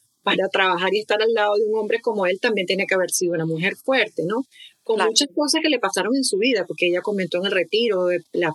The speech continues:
Speaker 1: perdió un hijo, o sea, varios matrimonios fallidos, etcétera, muchas cosas, ¿no? Pero ahora ha cultivado como esa energía de abuelita también, ¿no?
Speaker 2: Sí,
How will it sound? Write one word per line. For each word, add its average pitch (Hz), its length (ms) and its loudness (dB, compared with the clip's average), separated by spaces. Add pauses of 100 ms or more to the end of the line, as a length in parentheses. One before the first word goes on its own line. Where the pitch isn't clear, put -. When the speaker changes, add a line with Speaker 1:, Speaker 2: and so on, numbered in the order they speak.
Speaker 1:
perdió 170 280 0
un 170 100 -2
hijo, 202 340 0
o 160 60 -2
sea, 196 220 2 (580)
varios 180 540 -2
matrimonios 170 520 -2
fallidos, 214 540 0
etcétera, 160 480 0
muchas 185 340 -2
cosas, 170 380 -2
¿no? 233 160 -2 (200)
Pero 294 260 2
ahora 311 460 2 (280)
ha 196 140 2
cultivado 240 580 0
como 240 200 0
esa 185 220 0
energía 214 480 2 (120)
de 240 280 2
abuelita 196 640 0
también, 208 640 0
¿no? 254 200 0 (680)
Speaker 2:
Sí, 185 420 2